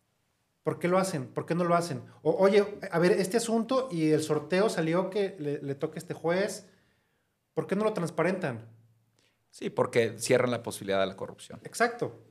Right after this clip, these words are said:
Speaker 2: Sí, totalmente de acuerdo.
Speaker 1: Ajá, exacto. Entonces, sí. O sea, es
Speaker 2: Pero
Speaker 1: como
Speaker 2: sí, creo que, que apuntalando lo que dice Miguel y da en el clavo, si nosotros hiciéramos, pero bien,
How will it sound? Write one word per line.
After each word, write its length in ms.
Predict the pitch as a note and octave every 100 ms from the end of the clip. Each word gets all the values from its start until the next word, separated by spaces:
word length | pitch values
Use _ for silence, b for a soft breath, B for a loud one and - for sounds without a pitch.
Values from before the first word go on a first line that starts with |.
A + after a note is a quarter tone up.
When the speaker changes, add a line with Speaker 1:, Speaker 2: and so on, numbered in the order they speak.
| _ _
Speaker 2:
Sí, 220 | - - -
totalmente 480 | - - A2 G#2+ G#2+
de 80 | G#2+
acuerdo. 240 | - - - _ _ _ _ _ -
Speaker 1:
Ajá, 320 | D3+ D#3+ D#3+
exacto. 300 | E3 F3+ E3+
Entonces, 500 | E3+ F#3 G3 - - _
sí. 300 | - F3 - -
O 60 |
sea, 80 | -
es 60 | -
Speaker 2:
Pero 120 | C3
Speaker 1:
como 60 | B2+
Speaker 2:
sí, 100 | F#3 - -
creo 240 | F3 G3
que, 320 | C4 G3 -
que 480 | - B2+ A2+ A2 F2+
apuntalando 520 | A2 A2 G#2+ A2+ D#3+
lo 100 | F3+ -
que 80 |
dice 160 | B2+ E3
Miguel 320 | C3 A2+ C3+
y 60 | B2
da 160 | A2+
en 100 | B2+
el 180 | C#3 B2 -
clavo, 520 | A2 A2+ B2 - - _ _ _ _ _ _ _
si 300 | - - B2
nosotros 540 | B2+ B2+ F3 E3+ A3 G3+
hiciéramos, 840 | F3 - C#3+ C#3 B2+ A2+ A2 - - _ _ _ -
pero 480 | A2 G#2 G2+ F2 -
bien, 440 | A2 G2+ G#2 G#2